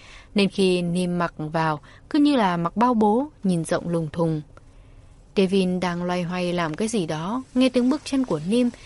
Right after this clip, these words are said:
thì quay đầu lại và suýt nữa ngã người, thì trông thấy bộ dạng mới của cô bạn gái. "Cái gì thế này?" "Hích, tôi đâu có biết họ đưa thế này cho tôi mặc." "Cái bà Tiếp Tân này,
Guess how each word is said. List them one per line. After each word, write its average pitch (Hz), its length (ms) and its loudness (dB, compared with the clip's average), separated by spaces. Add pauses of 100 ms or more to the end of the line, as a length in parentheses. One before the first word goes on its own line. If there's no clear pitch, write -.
(200)
thì 202 180 2
quay 254 200 0
đầu 208 160 0
lại 165 300 -2
và 165 160 -2
suýt 262 240 -2
nữa 254 420 0
ngã 208 200 0
người, 202 400 2 (400)
thì 208 260 2
trông 277 220 0
thấy 247 220 0
bộ 247 220 2
dạng 170 280 -4
mới 196 240 0
của 190 180 -12
cô 196 100 -2
bạn 165 160 -4
gái. 170 420 -4 (840)
"Cái 302 100 2
gì 269 120 4
thế 269 100 0
này?" 220 260 2 (1200)
"Hích, 269 220 2 (300)
tôi 247 100 -4
đâu 220 140 4
có 208 140 -2
biết 262 240 2 (220)
họ 220 220 2
đưa 220 160 2
thế 220 100 0
này 202 400 2 (380)
cho 254 140 -2
tôi 254 140 4
mặc." 233 240 4 (1500)
"Cái 170 100 -6
bà 190 140 4
Tiếp 220 180 0
Tân 214 140 4
này, 170 180 -2